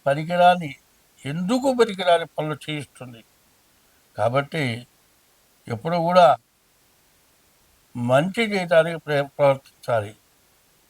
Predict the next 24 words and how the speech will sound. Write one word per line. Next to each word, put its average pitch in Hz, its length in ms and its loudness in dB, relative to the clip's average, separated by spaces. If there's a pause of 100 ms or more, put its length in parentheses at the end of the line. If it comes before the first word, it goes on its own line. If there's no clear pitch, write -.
(140)
ఒక 120 260 -12
కష్ట - 280 -2
టైంలో 165 680 0 (760)
మనకి 156 260 2
ఎవరన్నా 175 380 4
అపకారం 180 460 2
చేస్తే 139 300 -6 (920)
ఇట్లాంటివి 190 500 2
ఏదో 220 140 0
ఒకటి 196 140 -4 (100)
చేసి 175 280 -4 (280)
మళ్ళీ 214 300 4
వాళ్ళకి 175 540 2 (920)
తిరిగి 240 360 0
ఏదో 226 140 4 (140)
చేసి 180 300 -4 (960)
కక్ష - 320 2 (200)
తీర్చుకుందాం 196 640 0
అనుకుంటారు 160 540 2
చాలామంది. 147 500 2
అది 143 120 -14 (140)
చాలా 156 200 2 (180)
తప్పు. 160 300 -4 (1200)
మనకు 175 300 2